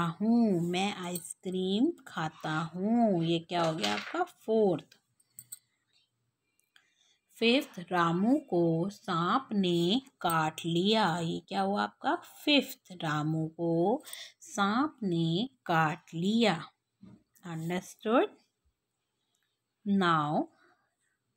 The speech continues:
come to प्रश्न नंबर पाँच, सही जोड़े को रेखा खींचकर मिलाइए।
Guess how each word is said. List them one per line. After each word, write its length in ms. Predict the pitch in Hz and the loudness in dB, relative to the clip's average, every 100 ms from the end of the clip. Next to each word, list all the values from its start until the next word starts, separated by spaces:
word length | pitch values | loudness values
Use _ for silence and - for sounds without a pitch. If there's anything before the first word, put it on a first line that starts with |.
| - | -6
come 220 | 175 170 170 - | -2 -2 -4 -6
to 100 | 208 - | -8 -6
प्रश्न 340 | 185 - 190 | -6 -4 -4
नंबर 300 | 190 185 185 190 - | -2 -2 -4 -8 -8
पाँच, 720 | 170 160 160 190 233 311 - - _ - - - - - | -2 0 0 -2 -2 -4 -8 -20 _ -20 -20 -20 -20 -18
सही 580 | - - 208 196 262 262 | -14 -2 -2 0 0 0
जोड़े 640 | 202 185 175 175 190 220 - | 0 0 2 2 2 0 -6
को 200 | - 180 | -4 -2
रेखा 480 | 175 170 170 - 240 | 2 0 0 -2 -2
खींचकर 760 | 262 - 202 196 - 170 180 370 - - | -2 -2 -2 -2 -2 0 2 0 -2 -4
मिलाइए। 880 | 190 185 165 156 156 160 175 190 165 | 0 2 4 2 0 0 2 4 2